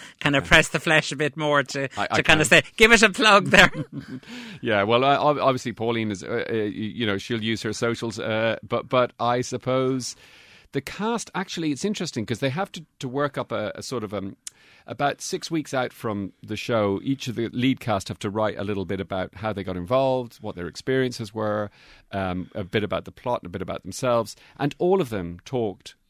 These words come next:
Speaker 2: lovingly and in glowing terms about their experience of working in Kilkenny. All of them. And it, it's really something that stands, stands out. And it's something I think that we feel very proud of,
Speaker 1: Mm.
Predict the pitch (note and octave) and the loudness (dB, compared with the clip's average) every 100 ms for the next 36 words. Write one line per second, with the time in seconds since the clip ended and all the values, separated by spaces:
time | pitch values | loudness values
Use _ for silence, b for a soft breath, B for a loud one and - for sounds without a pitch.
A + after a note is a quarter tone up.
0 | - A#2 C#3 F#3+ D#3+ F2 C2 - - A2 | -6 0 2 4 2 0 -6 -10 -8 -4
1 | A#2+ A#2 A#2+ G2+ B2 C3 D#3+ E3 A2+ - | -2 -4 -4 -6 -2 2 2 2 -2 -6
2 | F#2+ F2+ F2+ F#2+ F#2 F#2+ F#2 - G2+ F#2+ | -6 -6 -6 -6 -4 -4 -6 -6 -4 -4
3 | G2 - - F#2+ A2+ A2+ A2+ A2 A2+ - | -6 -10 -10 -6 -4 -4 -8 -8 -8 -8
4 | C#3 G2 b b b _ D#3+ D#3+ C#3 - | -8 -10 b b b _ 2 2 0 -4
5 | C#2 F2+ _ _ - B2+ - D3 - C3+ | -16 -18 _ _ -2 -2 2 0 0 0
6 | F#3+ G#3 D#3+ D3+ C#3 A#2+ A2 F#2 - A2+ | 2 0 -2 -2 -2 -4 -4 -6 -4 -2
7 | G#2+ G#2 - - - B2 G#2+ G2+ G#2+ D#3 | -2 -6 -8 -12 -4 -2 -2 -2 -2 -2
8 | - - B B B B B C3 C#3+ F#3 | -6 -14 B B B B B 2 2 0
9 | D#3+ D3+ B2+ D3 C3+ A2+ G#2 A#2 A2 A2 | 0 0 0 0 0 -4 -4 -6 -4 -4
10 | G2 G2+ - - A#2+ B2+ C#3 C#3 C#3+ C#3 | -2 -2 -4 -6 -4 -2 -2 -4 -4 -6
11 | C3+ B2+ | -8 -8